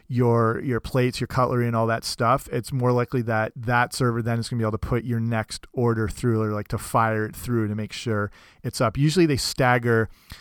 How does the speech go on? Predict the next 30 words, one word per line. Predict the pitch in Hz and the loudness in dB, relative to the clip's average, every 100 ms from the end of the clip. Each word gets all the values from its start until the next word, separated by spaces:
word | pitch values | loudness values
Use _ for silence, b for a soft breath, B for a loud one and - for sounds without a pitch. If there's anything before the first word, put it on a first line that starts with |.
| B B - | B B -4
the, | 123 113 110 - | 2 4 2 0
the | 139 120 | 0 0
releases, | 113 113 120 - 110 | 2 2 0 0 -2
like, | 110 | -2
they | 117 | 0
won't | 110 117 | 0 0
put | - | 0
'em | 120 | 0
all | 110 | 2
through | 110 120 | 0 0
at | 110 | -2
once. | 107 107 139 | 0 -2 0
They'll | 120 | -2
put | - 131 | 0 -2
the | 113 | -2
whole | - 123 110 | -2 -2 4
order | 143 170 175 | 6 8 6
through, | - 127 110 107 - B B | 2 0 2 0 -4 B B
but | 123 | -4
then | 120 | -2
they'll | 120 | 0
have, | 110 117 | 0 0
like, | 120 | -2
a | - | -6
fire | - 131 117 117 | -2 2 4 4
button | 117 107 107 | 2 -2 -4
or | 104 113 | -2 -2
a | 104 | -2
hold | - 156 156 139 107 | 0 4 6 6 2
button | - 104 107 98 | -4 -4 -4 -10